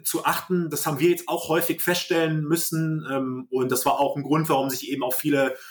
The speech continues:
Studierende geärgert haben, dass zum Beispiel Stellenanzeigen nach wie vor ausgeschrieben werden, die aber vielleicht gar nicht mehr zu besetzen sind. Oder auch Events, die nach wie vor auf Karriereseiten oder sozialen Netzwerken quasi publiziert werden,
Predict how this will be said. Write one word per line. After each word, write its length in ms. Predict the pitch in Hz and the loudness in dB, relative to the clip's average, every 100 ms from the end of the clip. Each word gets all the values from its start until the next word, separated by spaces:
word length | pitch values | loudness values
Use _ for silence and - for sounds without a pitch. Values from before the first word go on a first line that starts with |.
| - | -10
Studierende 640 | - 147 147 175 151 139 | -6 -2 0 0 2 0
geärgert 500 | 127 127 156 151 143 | 0 0 0 0 2
haben, 440 | 143 139 135 131 - - | 2 2 0 -8 -12 -14
dass 220 | - 131 - | -6 -4 0
zum 200 | 180 170 | 0 2
Beispiel 420 | 139 139 - 139 | 0 0 -2 -6
Stellenanzeigen 840 | - 143 156 135 139 - 127 127 | -2 0 0 -2 -4 -2 -2 0
nach 180 | 127 127 | 0 -2
wie 80 | 123 | -6
vor 260 | 131 127 | -6 -2
ausgeschrieben 720 | 180 220 220 180 - 160 147 | 2 2 2 -2 0 -2 0
werden, 500 | 143 135 135 135 131 - - - | 2 4 2 -2 -12 -18 -20 -4
die 140 | 165 | -2
aber 460 | 135 135 131 127 - | 2 2 2 2 -2
vielleicht 380 | - 143 139 139 | 0 2 2 2
gar 160 | 131 | 0
nicht 160 | 131 - | 0 -2
mehr 380 | 127 123 120 - - | 0 2 0 -2 -8
zu 160 | - 147 | -6 -2
besetzen 420 | 131 139 139 202 | 0 0 0 0
sind. 260 | 180 185 180 | 0 0 0
Oder 320 | 180 196 196 | 2 2 2
auch 240 | 147 156 - | 0 -2 -4
Events, 560 | 143 - 180 262 - | -10 -4 -4 -2 -6
die 100 | - | -6
nach 240 | 151 143 - | 0 0 0
wie 80 | - | -6
vor 380 | - 147 143 | -6 -4 -2
auf 320 | 131 127 127 - _ - | 0 0 0 -6 _ -4
Karriereseiten 840 | 139 131 202 175 151 135 135 143 | 0 2 4 2 2 0 0 -6
oder 300 | 143 147 143 | -4 -2 0
sozialen 400 | 135 - 143 127 | 0 0 2 2
Netzwerken 720 | 131 143 - 147 135 131 135 123 | -2 -4 -2 2 2 0 -8 -2
quasi 300 | 131 127 127 | 0 0 -4
publiziert 520 | 143 131 120 202 - | -10 -6 -2 -2 0
werden, 440 | 156 147 147 139 | 2 2 0 -6